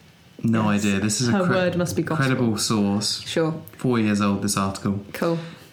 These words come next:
Speaker 1: Um, yeah, so I was just wondering, do you remember having healthier hair? That's the top, top thing to expect.
Speaker 2: No, I mean, I'm ginger, so I've got crazy thick hair anyway. I would just say it was the same. It's just, it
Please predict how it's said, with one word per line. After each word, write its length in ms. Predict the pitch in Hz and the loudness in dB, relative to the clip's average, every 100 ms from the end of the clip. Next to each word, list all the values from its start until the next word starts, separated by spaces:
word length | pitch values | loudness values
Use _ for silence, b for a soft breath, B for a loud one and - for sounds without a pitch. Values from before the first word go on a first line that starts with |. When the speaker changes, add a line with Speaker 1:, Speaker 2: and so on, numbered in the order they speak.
| - | -6
Speaker 1:
Um, 340 | 107 107 104 104 | 0 2 4 4
yeah, 160 | 123 110 | 2 0
so 160 | - | 0
I 20 | 104 | 0
was 40 | |
just 200 | 151 147 | 0 0
wondering, 540 | 120 120 104 95 95 101 | 2 2 2 0 0 -2
do 120 | 117 | 0
you 60 | |
remember 240 | 120 131 131 | 2 2 2
having 300 | 123 120 113 | 0 0 0
healthier 460 | 107 117 110 113 107 | 0 -2 0 0 0
hair? 480 | 110 117 - - - | 0 -2 -2 -6 -6
That's 140 | 107 - | -6 -4
the 100 | - | -6
top, 400 | - 110 - - - - - - - | -4 -6 -6 -14 -20 -20 -20 -20 -8
top 220 | - - | -8 -4
thing 220 | 113 104 | 0 2
to 100 | 101 | 2
expect. 640 | 101 - 107 - - - - - - - - - - - - - - - - | -2 -2 -4 -4 -6 -16 -20 -20 -20 -20 -20 -20 -20 -20 -20 -20 -12 -10 -4
Speaker 2:
No, 160 | 214 185 160 165 | 0 2 2 2
I 80 | |
mean, 140 | 202 214 | 2 2
I'm 160 | 240 | 2
ginger, 420 | 220 214 208 151 160 | 2 2 2 0 -2
so 240 | 175 175 | -2 -2
I've 100 | 175 | -2
got 200 | - - - - | -2 -6 -10 -14
crazy 400 | - 185 180 160 | -2 0 2 0
thick 280 | 156 180 170 | 0 -4 -2
hair 260 | 180 165 165 | -2 0 0
anyway. 500 | 175 165 175 170 160 - | 0 0 0 -2 -4 -4
I 80 | 185 | -2
would 120 | 165 | 0
just 180 | - - | -2 -2
say 220 | 180 170 | -2 -2
it 120 | - | -2
was 160 | 170 160 | -4 -4
the 80 | |
same. 400 | 165 214 202 170 | -2 0 0 -2
It's 140 | 190 - | -4 -4
just, 340 | 180 - - B B B B - - | -4 -4 -8 B B B B -20 -6
it 200 | 415 - | -6 -4